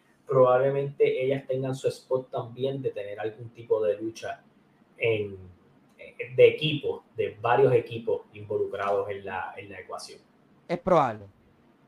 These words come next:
Speaker 1: Con eso en mente, el, el main event, ¿qué te pareció, qué te pareció el main event? Obviamente esto fue una lucha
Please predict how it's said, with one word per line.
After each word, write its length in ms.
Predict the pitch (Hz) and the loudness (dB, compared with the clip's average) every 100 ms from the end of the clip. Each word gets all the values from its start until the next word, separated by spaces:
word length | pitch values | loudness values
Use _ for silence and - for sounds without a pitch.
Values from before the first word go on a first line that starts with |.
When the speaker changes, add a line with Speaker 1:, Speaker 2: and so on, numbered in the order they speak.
| _ _ _ - _ - _ - | _ _ _ -20 _ -20 _ 4
Speaker 1:
Con 200 | 185 185 | 6 6
eso 240 | 196 233 | 6 6
en 80 | 226 | 8
mente, 320 | 226 226 220 | 4 4 4
el, 200 | 185 160 | 2 2
el 240 | 165 160 151 | 4 4 6
main 220 | 165 185 | 4 4
event, 400 | 175 175 170 - | 4 2 2 -2
¿qué 80 | 170 | -2
te 100 | 170 | 0
pareció, 680 | 175 170 160 175 170 165 | 2 2 2 6 8 8
qué 100 | - | 6
te 100 | 170 | 2
pareció 280 | 185 190 - | 2 -2 -2
el 100 | 175 | -2
main 360 | 175 180 175 165 | -2 -2 4 6
event? 200 | 147 - - | 6 4 0
Obviamente 520 | 139 151 147 143 151 | 2 4 2 0 0
esto 220 | 143 147 | 0 -6
fue 160 | - 151 | -2 -2
una 100 | 143 | 0
lucha 560 | 135 135 139 131 - | -2 0 2 2 -4